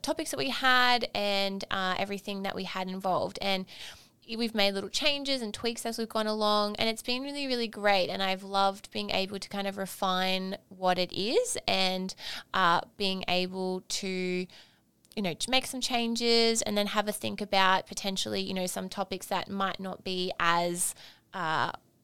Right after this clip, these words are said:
as important as maybe I thought at the start. So, you know, I'm always learning about what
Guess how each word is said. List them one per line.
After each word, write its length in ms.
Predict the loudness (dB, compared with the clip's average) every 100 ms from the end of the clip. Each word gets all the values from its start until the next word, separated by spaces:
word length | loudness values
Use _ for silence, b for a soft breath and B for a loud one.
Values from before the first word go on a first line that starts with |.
| _ _ _
as 160 | 2 4
important 540 | 2 0 0 0 2
as 180 | 2 2
maybe 220 | 2 2
I 120 | 2 -2
thought 360 | -2 0 2 2
at 140 | 0
the 100 | -2
start. 440 | -2 2 4 2 2
So, 140 | 2
you 160 | 2 4
know, 60 |
I'm 180 | 4 4
always 280 | 4 2 0
learning 440 | -2 -2 -2 -4
about 380 | -4 0 0 -2
what 280 | 0 0